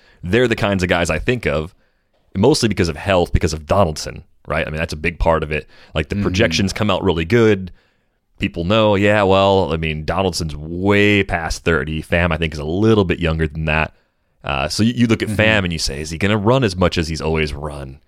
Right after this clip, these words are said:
Speaker 1: You know, is, is he,
Speaker 2: Mm-hmm.
Speaker 1: where's he gonna go? Where is he gonna end up playing? Donaldson, how many games are you gonna get? Like, those questions pop up. But I like that you have,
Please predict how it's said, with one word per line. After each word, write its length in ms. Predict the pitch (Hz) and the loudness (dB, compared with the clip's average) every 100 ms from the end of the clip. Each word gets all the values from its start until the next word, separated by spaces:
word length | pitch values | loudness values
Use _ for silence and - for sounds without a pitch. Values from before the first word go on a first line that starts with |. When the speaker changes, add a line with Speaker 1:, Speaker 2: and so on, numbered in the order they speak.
| _ _ - | _ _ -12
Speaker 1:
You 80 | 71 | -8
know, 80 | 73 | -6
is, 120 | 76 | -6
is 160 | - | -8
he, 340 | - 101 98 90 | -2 2 2 0
Speaker 2:
Mm-hmm. 300 | 95 82 82 82 - | -6 -8 -10 -12 -8
Speaker 1:
where's 240 | 92 110 107 | 0 2 4
he 60 | |
gonna 160 | 104 92 | 2 0
go? 240 | 80 98 | 2 2
Where 160 | 71 78 | 2 0
is 60 | 90 | 0
he 40 | |
gonna 120 | 85 | 0
end 60 | 78 | 0
up 100 | - | -4
playing? 480 | - 90 80 69 - | 0 2 2 -2 -4
Donaldson, 640 | 90 104 92 - 95 95 - - _ _ _ _ - - | -2 0 0 2 2 2 -2 -10 _ _ _ _ -20 -10
how 100 | - | -4
many 140 | 113 107 | -2 0
games 300 | 104 104 92 | 0 0 0
are 20 | |
you 60 | |
gonna 160 | 92 87 | 0 2
get? 200 | 87 87 | 2 2
Like, 120 | 90 | 2
those 160 | 110 101 | 2 2
questions 360 | - 92 - | 2 0 -4
pop 320 | - - 60 80 | -8 -8 -2 -2
up. 80 | |
But 80 | 90 | 2
I 60 | 95 | 2
like 220 | 135 - | 2 0
that 80 | 139 | -2
you 100 | 98 | -2
have, 360 | 101 101 82 | 0 0 -2